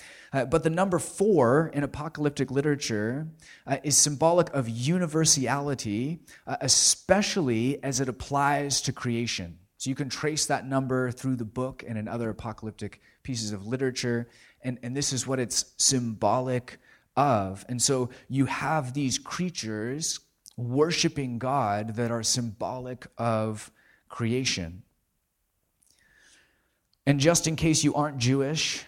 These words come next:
or you're not familiar with this genre, or, or you missed that symbolism in the four and the twenty-four, uh, you can look at the words that they use to worship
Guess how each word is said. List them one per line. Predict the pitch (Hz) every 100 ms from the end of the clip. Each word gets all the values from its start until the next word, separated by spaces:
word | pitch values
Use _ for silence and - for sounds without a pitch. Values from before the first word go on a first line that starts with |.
| -
or | 127 127
you're | 127 127
not | 143 131
familiar | - 139 139 151 151 143
with | 135 127
this | 131 98
genre, | 123 135 139 120 120
or, | 117 127
or | 131
you | 123
missed | 123 123 131 156 160 - - - _ _ -
that | 123 117
symbolism | - 165 175 147 110 98 101 101
in | 110 117
the | 113
four | - 135 131 135
and | - 123
the | 101
twenty-four, | - 151 147 131 - 95 80 98 156 - _ - -
uh, |
you | 127 156
can | 156 143
look | 147
at | 156
the | 139
words | 120 120 151 175 156 135
that | 156 127
they | 139
use | 139 123 120 165 170 107 117 131 -
to | 135
worship | 117 113 139 156 - 123 117